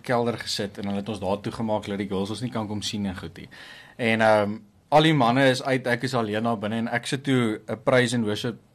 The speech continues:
playlist op, want net om my rustig te kry, want dis die hektiek so dag. En, ehm, ek raak toe stil en ek begin net bid en ek sê vir die Here soos, "Hierdie is nie my storie nie, dis sy storie. En as hy wil hê ek moet my vrou hier ontmoet, moet hy haar asseblief vir my kom duidelik maak, want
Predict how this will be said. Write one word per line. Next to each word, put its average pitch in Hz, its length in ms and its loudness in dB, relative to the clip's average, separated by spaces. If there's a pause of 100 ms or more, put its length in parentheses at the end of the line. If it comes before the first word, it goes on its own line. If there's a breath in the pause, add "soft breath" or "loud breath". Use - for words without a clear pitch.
(100)
playlist 113 420 0
op, 95 160 -10
want 98 360 -4
net 120 200 2
om 202 80 0
my 165 100 4
rustig 110 360 0
te 113 100 -8
kry, 98 220 -2
want 92 140 -2
dis 110 220 -4
die 101 120 -6
hektiek 101 360 -8
so 90 160 -8
dag. 71 280 -10 (600 loud breath)
En, 127 240 2
ehm, 127 140 2
ek 135 140 2
raak 131 240 6
toe 160 80 -6
stil 156 340 4
en 139 80 0
ek 123 220 -4
begin 127 240 -2
net 139 140 -2
bid 104 180 0
en 104 80 -6
ek 98 100 -4
sê 120 120 -8
vir 123 120 -12
die 113 40 0
Here 113 140 -2
soos, 113 260 -10 (420 soft breath)
"Hierdie 127 240 6
is 160 80 4
nie 170 80 2
my 113 180 4
storie 110 360 -2
nie, 104 80 -6
dis 98 100 -6
sy 95 180 -6
storie. 90 540 -12
En 101 120 -6
as 107 160 -6
hy 101 200 0
wil 139 120 0
hê 135 80 6
ek 131 80 2
moet 131 100 -8
my 127 120 2
vrou 123 220 2
hier 120 140 2
ontmoet, 110 360 -2 (340 soft breath)
moet 113 140 -2
hy 101 140 2
haar 135 160 6
asseblief 117 400 0
vir 143 80 0
my 135 60 4
kom 131 160 -2
duidelik 101 340 -2
maak, 98 240 -4
want 101 300 -6